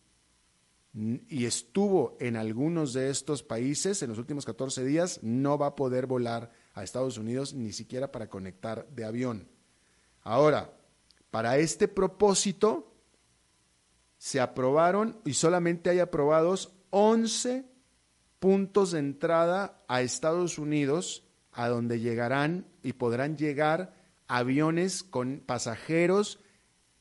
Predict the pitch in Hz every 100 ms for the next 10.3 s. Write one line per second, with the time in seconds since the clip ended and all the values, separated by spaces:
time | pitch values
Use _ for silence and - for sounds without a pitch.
0 | _ - 190 233 233 233 240 233 220 214
1 | 214 208 254 254 - - 147 143 165 170
2 | 147 - 156 147 143 143 143 - _ _
3 | _ _ _ 156 156 156 156 160 - 151
4 | 151 143 85 - - _ _ _ _ _
5 | _ _ _ _ _ - 120 110 117 110
6 | 156 165 151 131 127 127 - 131 139 139
7 | 90 - - _ _ _ _ _ _ _
8 | _ _ _ _ _ _ _ _ _ _
9 | _ _ _ _ _ _ _ - - 151
10 | 240 -